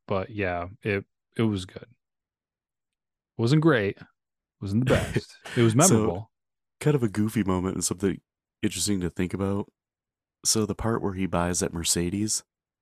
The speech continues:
Speaker 2: like, he hands
Speaker 1: Mm-hmm.
Speaker 2: the guy a bag of cash, jumps in and drives off. And when he's in the car, he turns the radio up, and it's one of his songs that comes on.
Speaker 1: Oh,
Speaker 2: Like,
Speaker 1: really?
Speaker 2: one of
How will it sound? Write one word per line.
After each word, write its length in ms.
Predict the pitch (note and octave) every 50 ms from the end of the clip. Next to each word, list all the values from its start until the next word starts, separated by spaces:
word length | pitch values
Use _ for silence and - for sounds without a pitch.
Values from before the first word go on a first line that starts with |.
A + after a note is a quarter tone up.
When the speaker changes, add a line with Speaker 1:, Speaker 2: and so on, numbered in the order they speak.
| _ _ _ _ _ _ _ _ _ _ _ _ _ _ _ _ _ _ _ _ _ _ _ - G2+
Speaker 2:
like, 100 | G2 E2+
he 80 | F#2+
hands 260 | G#2+ G#2 G2 G#2 G#2
Speaker 1:
Mm-hmm. 80 | G#2 F#2
Speaker 2:
the 40 | F#2+
guy 60 | F#2+ F#2+
a 60 | F2+ - - -
bag 300 | - F#2+ F#2+ F#2+ F#2 F2
of 80 | F2 -
cash, 340 | - F#2+ F#2+ F#2+ F2 - -
jumps 420 | - G2 F#2 F#2+ F#2 F#2 - -
in 100 | G2 F2+
and 100 | F#2 F2
drives 400 | E2+ F#2+ F#2 F2+ F2 F2+ E2+ F2
off. 380 | F#2 E2+ E2+ F#2 G2 G2+ - - _ _ - - - - -
And 140 | - F#2+ F#2
when 160 | G2+ G2+ G2
he's 320 | F#2+ F#2 F2 E2 - - _ _ _ _ _ _ _ _ _ -
in 120 | - B2 B2
the 80 | A2
car, 320 | - - A2+ A#2 A#2+ A2 F#2+
he 100 | E2+ E2+
turns 300 | - G#2 G2+ G2+ F2+ -
the 100 | - E2
radio 420 | E2+ F2+ F#2+ F2 E2 E2 D#2+ D#2
up, 200 | D#2+ D#2 - -
and 100 | - G2
it's 140 | F2+ - -
one 140 | - F#2 F#2
of 80 | E2+ D2
his 260 | G2 A2 B2 A#2 -
songs 400 | - - E2+ D#2 E2 D#2+ D#2 -
that 140 | - - -
comes 260 | - D#2+ D#2 D#2+ E2
on. 300 | D#2 D#2 D#2 D#2 D#2 - _ _ _ _ _ _ _ _ _ _ _ _ _ _ _ _ _ _ _ _ _ _ _ _ _ -
Speaker 1:
Oh, 80 | A2
Speaker 2:
Like, 80 | G2+ F#2 F#2+ F#2
Speaker 1:
really? 60 | F#2
Speaker 2:
one 100 | F#2+ F#2
of 160 | F2 F2